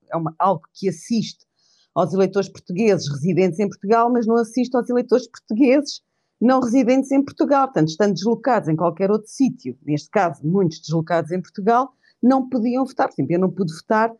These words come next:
nas eleições para Presidente da República, que têm que ser eleições obrigatoriamente presenciais. A questão das eleições, eh, serem presenciais, portanto, e tudo aquilo que decorre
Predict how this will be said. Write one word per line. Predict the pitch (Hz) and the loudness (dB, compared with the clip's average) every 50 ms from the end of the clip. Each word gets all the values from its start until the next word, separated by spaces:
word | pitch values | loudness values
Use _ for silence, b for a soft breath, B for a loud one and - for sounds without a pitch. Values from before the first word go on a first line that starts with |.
| _ _ _ _ _ _ - | _ _ _ _ _ _ 0
nas | 196 214 220 214 | 2 2 4 4
eleições | 226 220 233 233 226 226 233 240 247 254 254 | 4 4 4 2 2 0 0 2 2 2 0
para | - - 247 240 277 | 0 0 2 2 2
Presidente | 269 233 220 220 247 247 254 262 | 0 -2 -2 0 2 2 2 2
da | 254 269 | 2 2
República, | 269 277 277 - 285 277 277 269 262 - | 2 2 2 2 2 2 2 0 -2 -2
que | - | 0
têm | 294 277 | 2 2
que | 277 277 | 2 4
ser | - 277 277 | 2 2 4
eleições | 277 277 277 277 285 285 285 - - - - | 4 4 4 4 4 2 2 0 -4 -4 0
obrigatoriamente | - 285 269 294 294 277 269 277 277 285 277 285 277 277 285 285 285 - _ - | 2 2 4 4 4 4 2 2 2 2 2 4 4 4 4 2 0 -4 _ 0
presenciais. | 302 302 277 247 247 285 277 302 294 - - - 302 311 - - - - - - - _ _ _ _ _ _ _ _ _ _ _ _ _ - | 2 2 2 2 2 0 2 0 0 -2 -2 0 0 2 2 0 -2 -6 -10 -14 -20 _ _ _ _ _ _ _ _ _ _ _ _ _ -4
A | 254 | -4
questão | 254 - - - - 330 330 339 320 311 285 233 - | -4 -6 -6 0 2 4 4 6 6 4 2 2 -2
das | 131 151 160 226 240 180 180 | -10 -10 -8 -8 -6 -4 -2
eleições, | 254 247 233 226 202 - - - 185 170 165 156 147 143 139 139 - - - | 0 0 0 0 -2 -4 -6 -4 0 0 2 2 0 0 -4 -6 -8 -6 -4
eh, | 170 170 151 | -2 -2 -2
serem | 160 - - 160 165 160 160 | -2 -2 0 2 2 2 0
presenciais, | 160 151 143 170 160 160 160 - - 190 185 180 175 175 170 165 160 | 0 0 0 2 0 0 -2 0 2 2 4 4 4 2 2 0 -2
portanto, | 156 131 - | -6 -6 -4
e | 151 156 - | -6 -8 -4
tudo | - 165 170 - 170 | -2 -2 -2 0 0
aquilo | 175 160 - - 165 165 | -2 -2 -2 0 0 0
que | 160 - - | -2 -4 -14
decorre | - - - - 202 196 190 180 165 160 160 143 131 | -16 -8 -2 2 4 4 4 4 2 0 -4 -10 -14